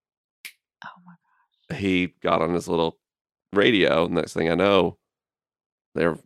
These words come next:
Speaker 2: taking me down the hall from the M R I center to the E R.
Speaker 1: Oh my gosh.
Speaker 2: Um, and it, it was like, I was like, "Wait, I, but I feel fine."
Speaker 1: Mm-hmm.
Speaker 2: I didn't realize how much life was gonna change after
Speaker 1: Mm-hmm.
Speaker 2: that. Um,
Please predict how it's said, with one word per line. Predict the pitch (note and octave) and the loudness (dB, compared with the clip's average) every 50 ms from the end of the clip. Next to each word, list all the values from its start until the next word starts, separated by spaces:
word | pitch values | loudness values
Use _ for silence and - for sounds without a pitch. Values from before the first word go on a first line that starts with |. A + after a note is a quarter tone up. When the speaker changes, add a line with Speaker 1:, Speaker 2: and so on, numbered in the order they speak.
| _ _ _ _ - - | _ _ _ _ -18 -8
Speaker 2:
taking | - - G2 F#2 - F2 F2+ | -4 -2 -2 -2 0 0 0
me | F2 E2 | 2 2
down | F2 F2 F2 E2+ | 2 2 2 2
the | E2 E2+ | 0 0
hall | F#2+ G2 G2+ G#2 G#2 F#2 | 0 0 2 2 0 -2
from | - - - D#2 | -4 -6 -6 -4
the | D#2+ | -4
M | E2 D#2 | -4 -4
R | C#2 F#2 F2+ | -2 -2 -2
I | G#2 A#2+ | -2 -4
center | - - - E2 D2+ D2 | -4 -6 -4 -4 -4 -4
to | - - - F2+ D#2 | -6 -6 -6 -6 -4
the | - - - - | -6 -8 -8 -8
E | - D2 D2+ D#2 | -8 -6 -4 -2
R. | F2+ A#2 A#2+ G#2 F#2+ D#2+ - - - | -2 -2 -2 -4 -4 -4 -6 -6 -10
Speaker 1:
Oh | F#3+ F#3 F#3+ F#3 | -16 -20 -20 -20
my | F3+ F#3 - - | -20 -20 -20 -20
gosh. | A#3+ - A#3+ G#3+ - _ _ _ _ _ _ _ _ _ - F2 | -20 -18 -18 -20 -20 _ _ _ _ _ _ _ _ _ -2 0
Speaker 2:
Um, | F2 F2 E2+ E2+ E2+ E2 E2 E2+ F2 - _ _ _ _ _ _ _ _ _ _ _ _ _ _ _ _ _ _ _ _ | 0 2 2 2 0 -2 -2 -6 -10 -14 _ _ _ _ _ _ _ _ _ _ _ _ _ _ _ _ _ _ _ _
and | - F2+ F2+ | 0 0 0
it, | E2 - - | 2 2 0
it | F#2 E2 - | 0 2 2
was | E2+ E2+ D#2 - - - _ _ _ _ _ _ _ _ _ _ | 0 0 0 -4 -8 -14 _ _ _ _ _ _ _ _ _ _
like, | - F2+ - | -14 -12 -8
I | - D2+ | -8 -8
was | C#2+ - | -8 -8
like, | D#2 D#2 - | -8 -8 -4
"Wait, | A2+ B2 - - | -4 -4 -4 -2
I, | - F#2+ E2+ | -4 -4 -2
but | - - | -2 -2
I | F#2 G2 | -2 -2
feel | F#2+ - - A#2 B2 A#2+ A2 | -2 -4 -6 -4 -4 -4 -4
fine." | - - - - G2+ G#2+ C#3+ G3+ A3+ F3 F2 - - - _ _ _ - F#3+ | -6 -6 -2 2 2 2 2 2 0 -2 -4 -4 -8 -14 _ _ _ -8 -8
Speaker 1:
Mm-hmm. | E3+ D3+ - E3+ E3+ G3 G#3+ - _ _ _ _ _ | -8 -6 -6 -6 -6 -6 -8 -10 _ _ _ _ _
Speaker 2:
I | - | 4
didn't | F#2 G#2 G2 F2+ | 6 6 8 8
realize | F#2 G2 A2 C#3+ F3 D#3+ A2 F#2 - | 6 6 6 6 4 2 2 0 -2
how | F#2+ F2+ D2+ | -4 -4 -2
much | D#2+ E2 D#2 - - - | 0 0 -2 -2 -4 -4
life | - - - - | -4 -4 -4 -4
was | - - | -8 -10
gonna | - - - - | -10 -10 -10 -10
change | - - - - - - | -10 -10 -10 -8 -8 -6
after | - F#3 F#3 F3+ F#3+ | -6 -6 -6 -4 -6
Speaker 1:
Mm-hmm. | G3+ A3 C#4 - - - _ _ _ _ _ _ _ _ _ _ _ _ _ _ _ _ _ _ _ _ _ _ _ _ _ _ _ _ _ _ _ _ _ _ _ _ _ | -4 -4 -4 -6 -8 -14 _ _ _ _ _ _ _ _ _ _ _ _ _ _ _ _ _ _ _ _ _ _ _ _ _ _ _ _ _ _ _ _ _ _ _ _ _
Speaker 2:
that. | F#2 F#2+ | -2 0
Um, | F#2+ F#2 F#2+ F#2 F2+ F2+ F2 | 2 2 2 0 0 -2 -6